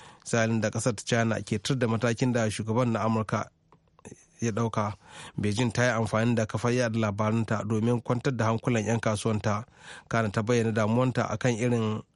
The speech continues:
yadda hakan zai yi tasiri ga tattalin arzikinta. A shafin bayyana ra'ayi na jaridar nan da ake kira People's Daily, ta bayyana cewa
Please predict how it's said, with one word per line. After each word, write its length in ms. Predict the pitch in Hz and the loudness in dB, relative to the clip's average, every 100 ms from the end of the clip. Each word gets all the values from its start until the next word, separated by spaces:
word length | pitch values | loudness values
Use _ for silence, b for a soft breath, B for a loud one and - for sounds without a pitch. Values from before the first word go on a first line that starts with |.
| _ - | _ -2
yadda 380 | 127 120 117 98 | -2 0 -2 -2
hakan 300 | - 127 117 | -4 0 0
zai 140 | 113 117 | 2 0
yi 80 | 117 | 2
tasiri 540 | 131 - 147 131 110 | 0 0 0 0 0
ga 160 | 110 104 | 0 -2
tattalin 380 | 104 117 113 | -2 0 0
arzikinta. 680 | 117 113 107 110 101 104 110 - B B B B B 107 | 0 -2 -2 -2 0 -2 -2 -10 B B B B B -4
A 60 | |
shafin 340 | 107 110 113 104 | 0 0 0 0
bayyana 320 | 117 113 110 | 2 2 2
ra'ayi 540 | 117 107 110 120 120 - - | 2 2 2 0 -2 -8 -2
na 220 | 120 117 | 0 2
jaridar 400 | 110 117 113 113 | 2 0 2 0
nan 240 | 107 120 | 2 2
da 100 | 113 | 0
ake 220 | 107 - 107 | 0 -2 -2
kira 260 | 120 107 - | 0 0 -2
People's 340 | 123 139 120 | -4 0 0
Daily, 380 | 117 110 107 98 - | 0 0 0 -4 -2
ta 120 | 113 | -2
bayyana 320 | 110 123 107 101 | 2 0 0 -2
cewa 440 | 113 107 104 | -2 0 0